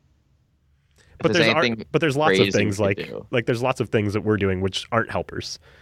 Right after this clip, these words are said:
Speaker 2: but are just, like, decorators. We don't store them in an app helpers,
Speaker 1: No, but I'm
Speaker 2: like
Speaker 1: like, I'm, like, thinking, like,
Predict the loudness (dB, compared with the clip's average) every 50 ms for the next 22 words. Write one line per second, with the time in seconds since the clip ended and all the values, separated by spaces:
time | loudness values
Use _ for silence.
0 | -20 -20 _ _ _ -2 2 2 2 2 2 0 -2 0 0 0 0 -2 -4 -4
1 | -2 -2 0 0 0 -2 -2 -2 -2 -4 -6 -8 -4 -2 0 0 0 0 0 2
2 | 2 4 4 4 2 0 -2 -2 -2 -2 -2 -2 -4 -4 -6 -10 -20 -20 -20 _
3 | _ _ _ _ _ -20 -8 -4 -2 0 2 2 2 2 2 2 2 2 0 0
4 | 0 -2 -2 0 0 -2 -2 -2 -4 -4 -4 -2 0 0 -2 0 0 0 0 0
5 | -2